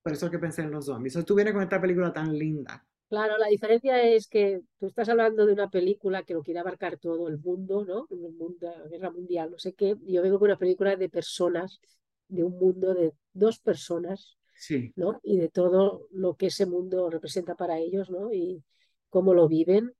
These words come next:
Speaker 2: y la conciencia que tienen de, bueno, esa de, de, de lo complicado que son las relaciones y de las muchas vidas que uno puede tener, ¿no? Y, pero que siempre hay una vida y un proyecto que te marca y que, bueno, y que la-, luego hay el tema de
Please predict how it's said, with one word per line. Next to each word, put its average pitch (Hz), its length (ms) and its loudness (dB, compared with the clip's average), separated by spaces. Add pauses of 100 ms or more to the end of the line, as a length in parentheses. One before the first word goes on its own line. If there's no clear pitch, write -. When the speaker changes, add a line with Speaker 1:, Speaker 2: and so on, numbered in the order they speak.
Speaker 2:
y 165 80 -6
la 175 120 0
conciencia 190 500 2
que 180 120 2
tienen 180 440 -2
de, 160 400 -2
bueno, 220 280 0
esa 220 280 -6
de, 180 260 -4 (400)
de, 180 580 2 (220)
de 208 200 8
lo 214 120 8
complicado 202 500 6
que 247 120 2
son 247 180 0
las 240 100 4
relaciones 226 440 4
y 233 80 4
de - 60 6
las - 220 -4
muchas 196 520 0
vidas 208 320 -2
que 196 80 0
uno 185 120 -4
puede 202 220 2
tener, 185 380 -2
¿no? 185 240 -8
Y, 214 100 -2
pero 185 180 -4
que 165 100 -6
siempre 180 280 0
hay 214 100 4
una 202 260 2
vida 190 580 -4
y 185 100 -4
un 180 160 -6
proyecto 180 720 0
que 165 380 -2
te 170 120 -2
marca 196 560 0
y 185 100 -2
que, 165 320 -6 (760)
bueno, 202 380 -8 (120)
y 202 120 -10
que 170 440 -10 (100)
la-, 180 200 -10
luego 165 200 -6
hay 170 100 -6
el 170 100 -10
tema 170 240 -8
de 165 300 -8